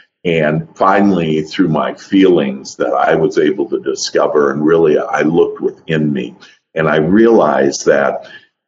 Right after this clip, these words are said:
my whole guidance system, and for every one of us, for our lives, our guidance system is our feelings. And so we're being guided by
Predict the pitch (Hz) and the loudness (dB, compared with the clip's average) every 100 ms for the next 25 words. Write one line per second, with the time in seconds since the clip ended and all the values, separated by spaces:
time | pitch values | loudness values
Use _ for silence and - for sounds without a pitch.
0 | _ 82 80 - - 110 113 - 90 87 | _ -2 -2 -2 0 2 2 0 -2 0
1 | 85 80 - 85 - - 69 67 - - | 0 -2 -4 -4 -4 -4 -4 -6 -8 -6
2 | 71 - 78 - - 98 98 107 92 78 | -6 -4 -4 -4 -4 -2 0 2 0 0
3 | 80 69 69 71 - 80 - 80 82 98 | -2 -2 -2 -4 -4 -4 -4 -2 0 2
4 | 92 82 80 71 - - - 76 76 82 | 2 2 0 -2 -4 -6 -6 -6 -4 -4
5 | 76 90 98 - 101 - 104 107 - _ | 0 0 -2 -2 -4 -2 -4 -4 -12 _
6 | _ _ 104 85 71 - - 98 90 78 | _ _ -2 0 0 -2 -4 0 2 2
7 | - - - - _ _ _ 90 82 80 | -2 -8 -16 -18 _ _ _ -2 0 -2
8 | - 76 71 76 98 117 123 98 98 104 | 0 2 2 2 2 4 2 0 2 2
9 | 110 95 80 78 82 80 - 67 69 - | 4 2 2 2 2 0 -2 -2 -2 -4